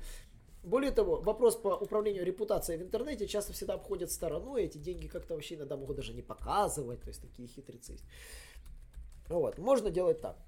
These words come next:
Второй вариант — это сервисы. Люди идут на такого рода сервисы, агрегаторы, где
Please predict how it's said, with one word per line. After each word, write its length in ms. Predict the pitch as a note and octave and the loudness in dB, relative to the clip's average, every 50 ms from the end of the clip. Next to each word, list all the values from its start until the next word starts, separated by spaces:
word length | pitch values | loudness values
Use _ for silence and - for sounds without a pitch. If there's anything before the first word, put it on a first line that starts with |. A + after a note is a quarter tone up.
| - - - | -18 -14 -8
Второй 440 | - - - G#3+ G#3 A3 C#4 E4+ D#4 | -2 4 6 8 8 8 8 10 12
вариант — 420 | B3+ G#3 E3+ C#3 A#2 - - - - | 12 12 12 8 0 -4 -10 -6 2
это 560 | G3+ A#3+ B3 D4+ C#4+ C4+ B3+ A#3 G#3 E3+ - - | 4 4 6 8 8 8 8 8 6 4 4 0
сервисы. 580 | - - G#3 F#3 D#3 C3+ A2+ F#2+ - - - - - - - _ - - _ - _ - - | 2 4 4 6 4 4 0 -4 -8 -12 -14 -16 -20 -20 -20 _ -20 -20 _ -20 _ -14 -4
Люди 300 | F3 G3+ A#3+ A3+ F3 F3 | 2 4 4 4 4 2
идут 220 | D#3+ D#3 F3 - | 0 0 -2 -4
на 160 | C#3+ D3 C3 - | -4 -6 -6 -6
такого 340 | D#3+ - - D3+ C#3 C3+ | -6 -4 -2 0 0 0
рода 200 | B2+ B2 A#2 C3 | 0 -2 -4 -4
сервисы, 480 | - - B3 C4+ C#4 C4 B3 - - A#3 | 2 6 8 8 8 8 4 2 2 2
агрегаторы, 680 | A#3+ A3 G#3 - G3+ F#3+ - G3+ F#3 E3+ - F#3+ E3+ D#3 | 2 2 2 2 0 2 2 2 2 2 2 0 -2 -2
где 320 | E3 E3 F3+ F3+ E3 | -2 0 0 0 0